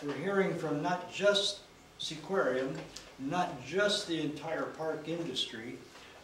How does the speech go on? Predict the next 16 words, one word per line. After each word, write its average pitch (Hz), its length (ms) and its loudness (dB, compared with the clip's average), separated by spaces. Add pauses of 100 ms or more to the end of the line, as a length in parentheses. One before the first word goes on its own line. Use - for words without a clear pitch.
(140)
but 147 300 0
from 135 320 0 (320)
most - 640 2 (400)
of 156 360 -2
the 135 80 -4
scientific 160 800 -4 (180)
community, 156 540 0 (140)
marine 156 300 -4
mammal 165 380 0
scientists, - 840 -2 (800)
are 135 440 4
saying 160 440 4
basically 165 460 0
the 135 80 -2
same 147 320 2
thing. 143 240 -4